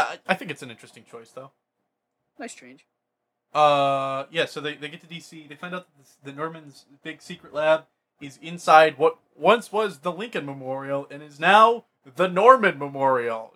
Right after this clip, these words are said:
Speaker 1: Norman Osborn has been put in place of Lincoln on the statue.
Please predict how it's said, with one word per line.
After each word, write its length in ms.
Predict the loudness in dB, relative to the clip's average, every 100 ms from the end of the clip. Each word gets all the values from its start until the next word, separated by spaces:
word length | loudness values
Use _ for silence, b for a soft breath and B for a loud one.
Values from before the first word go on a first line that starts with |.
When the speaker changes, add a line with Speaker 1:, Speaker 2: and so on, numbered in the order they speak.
| -4
Speaker 1:
Norman 280 | 2 4 8
Osborn 580 | 8 6 2 -2 0
has 140 | -4 -4
been 220 | -6 -6
put 180 | -4 -2
in 140 | -4
place 320 | -4 -4 -4
of 160 | -6 -12
Lincoln 480 | -14 -14 -16 -20 -18
on 280 | -16 -16 -18 _
the 40 |
statue. 500 | _ -20 -20 _ -20